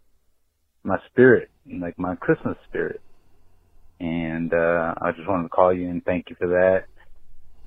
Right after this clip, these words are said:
And, uh, that's it, I guess.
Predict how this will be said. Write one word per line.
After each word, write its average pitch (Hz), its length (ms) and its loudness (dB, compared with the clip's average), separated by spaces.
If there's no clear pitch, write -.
And, 104 500 4
uh, 110 420 10
that's 117 260 4
it, 175 140 2
I 156 60 2
guess. 180 280 -4